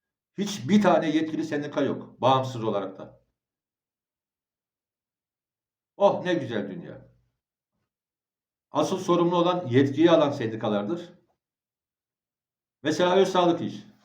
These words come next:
on yedinci iş kolunda. Sağlık Bakanlığı, Aile Sosyal Hizmetler Bakanlığı'nda yetkili olan. Ne yapıyorsunuz siz?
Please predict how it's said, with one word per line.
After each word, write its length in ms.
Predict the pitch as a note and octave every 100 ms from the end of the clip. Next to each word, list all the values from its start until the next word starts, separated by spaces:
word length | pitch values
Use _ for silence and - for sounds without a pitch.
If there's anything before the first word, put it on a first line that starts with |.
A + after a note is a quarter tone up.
| _
on 140 | C3+ E3
yedinci 320 | D#3+ D#3 C3+
iş 120 | B2
kolunda. 460 | A2 F2+ E2+ - -
Sağlık 300 | C#3 E3 D3
Bakanlığı, 440 | C3 A#2 A2 G2+
Aile 200 | A#2+ D3
Sosyal 240 | D3+ C#3+ D3
Hizmetler 340 | C#3+ C#3+ B2+
Bakanlığı'nda 360 | A#2+ A#2+ G#2+ G#2
yetkili 360 | G2+ - F#2
olan. 320 | E2 - - _ _ - _ _ _ _ _ _ _ _ _ G#2
Ne 80 |
yapıyorsunuz 540 | F3 G3 F3 - B2+ B2+
siz? 280 | F3+ -